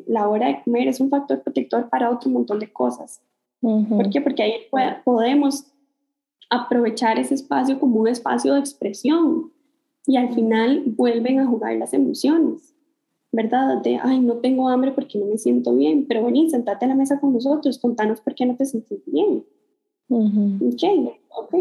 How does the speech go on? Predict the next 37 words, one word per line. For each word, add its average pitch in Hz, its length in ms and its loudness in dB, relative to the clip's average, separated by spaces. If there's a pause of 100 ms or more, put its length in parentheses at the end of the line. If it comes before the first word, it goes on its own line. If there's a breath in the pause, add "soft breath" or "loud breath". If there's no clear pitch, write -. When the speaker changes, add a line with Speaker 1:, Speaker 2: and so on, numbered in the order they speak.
Speaker 1:
porque 233 380 -2
me 240 160 2
siento 254 320 0
mal 277 320 2
porque 240 340 -4
hoy 226 340 0
un 220 160 -8
chiquito 226 440 -6
peleó 185 280 0
conmigo 208 400 -2
en 214 100 -2
el 185 100 -4
kinder. - 280 -6 (440 loud breath)
"Ay, 254 220 2
de 226 120 0
verdad, 220 220 0
mi 226 100 0
amor, 226 160 2
¿y 226 60 0
vos 208 180 -2
qué 240 120 -2
hiciste? 269 540 -2
¿Te 202 140 -2
gustaría 214 480 -4
probar 302 340 2
esto? 240 300 -2
Vení". 277 380 0 (220 loud breath)
Y 247 100 2
ahí 254 400 2
de 233 100 -2
pronto, 330 680 0 (260)
al 214 400 -2
estar 240 420 -2
lidiando 302 680 4
con 214 120 0
esas 262 180 0
emociones, 320 800 2